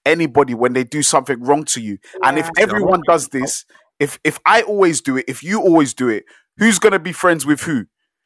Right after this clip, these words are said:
Speaker 2: And
Speaker 1: If
Speaker 2: also
Speaker 1: I
Speaker 3: I don't
Speaker 1: always
Speaker 3: think it's cancelling, yeah. I don't think it's cancelling. I think we're just relegating you. Remember the
Speaker 2: No.
Speaker 3: stages, yeah? If there's five, if
Speaker 1: <laughs>
Speaker 3: there's five stages, yeah, check this. If there's five stages, yeah,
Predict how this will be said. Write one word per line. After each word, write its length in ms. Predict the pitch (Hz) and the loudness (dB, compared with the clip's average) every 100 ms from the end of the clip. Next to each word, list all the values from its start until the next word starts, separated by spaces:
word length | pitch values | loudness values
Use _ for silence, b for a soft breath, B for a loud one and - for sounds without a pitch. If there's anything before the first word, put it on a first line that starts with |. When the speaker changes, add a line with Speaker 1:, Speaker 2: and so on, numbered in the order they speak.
| B - | B -2
Speaker 2:
And 100 | 269 | 0
Speaker 1:
If 60 | |
Speaker 2:
also 120 | 302 - | 2 2
Speaker 1:
I 40 | |
Speaker 3:
I 40 | - | 2
don't 80 | |
Speaker 1:
always 160 | - 151 | 0 0
Speaker 3:
think 120 | 170 165 | -4 -6
it's 100 | 143 165 | -6 -4
cancelling, 440 | 180 147 101 87 | -4 -4 -6 -6
yeah. 120 | 80 85 | -6 -2
I 100 | 101 | -2
don't 180 | 139 175 | -2 -4
think 200 | 147 175 | -8 -8
it's 80 | |
cancelling. 680 | - - 139 - 87 85 85 | -8 -6 -6 -6 -8 -8 -8
I 60 | 95 | -10
think 280 | - 123 113 | -8 -8 -6
we're 80 | 104 | -6
just 140 | 92 | -4
relegating 600 | 95 131 117 104 90 87 | -2 0 0 -2 -4 -6
you. 160 | 78 73 | -8 -8
Remember 320 | 87 113 160 | -4 2 4
the 80 | 320 | 6
Speaker 2:
No. 60 | 359 285 | 4 2
Speaker 3:
stages, 300 | 135 120 - - | 0 -4 -8 -10
yeah? 340 | 85 127 220 - 190 | -10 -2 -2 0 0
If 80 | 165 | 4
there's 160 | 170 269 440 | 4 4 2
five, 220 | 302 - 320 370 - 294 | 2 0 0 -4 -4 -2
if 100 | - 339 | -2 -2
Speaker 1:
<laughs> 40 | |
Speaker 3:
there's 120 | 190 - | -6 -2
five 160 | 165 156 | -2 -2
stages, 480 | - 143 127 104 110 | -2 -4 -2 -2 -2
yeah, 180 | 85 90 _ - | -2 -4 _ -12
check 200 | - - | -4 -2
this. 220 | 104 95 - B B | -2 -4 -8 B B
If 100 | 131 | -4
there's 160 | 113 180 | -2 -4
five 240 | - 151 139 | 0 0 0
stages, 460 | - 135 107 76 | 0 -2 -2 -10
yeah, 220 | 71 73 | -8 -8